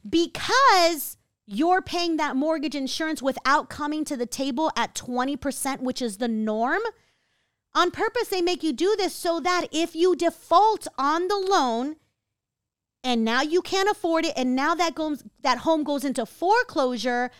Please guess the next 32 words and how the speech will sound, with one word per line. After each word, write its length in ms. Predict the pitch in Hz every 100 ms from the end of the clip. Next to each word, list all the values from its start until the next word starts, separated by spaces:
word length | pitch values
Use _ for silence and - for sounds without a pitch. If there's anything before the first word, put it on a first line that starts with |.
| _ _ _ _
they 340 | 220 214 359 403
get 180 | 370 339
to 140 | 320
still 880 | - - - 403 440 403 247 185 - _ 202
get 300 | 254 269 -
paid. 540 | - 277 220 160 156 - _ _ _ _ _
Now 140 | 208
you 220 | 220 392
end 120 | 440 302
up 100 | 233
with 100 | 226
a 60 |
foreclosure, 640 | - 453 480 311 269 262
but 160 | 262 262
at 120 | 247
the 140 | 247 277
end 140 | 311
of 40 |
the 80 | 240
day, 400 | 202 302 349 320 - - - _
the 140 | 269
lender 420 | 269 254 285 302 302
is 240 | 269 247
protected 640 | - 220 - 269 262 269
because 380 | 208 247 - 247
of 80 | 240
that 160 | 226 220
insurance 420 | 214 - 226 220
that 300 | 220 196 180
you're 300 | 226 320 370
paying 360 | - 196 175
for. 400 | 160 180 98 -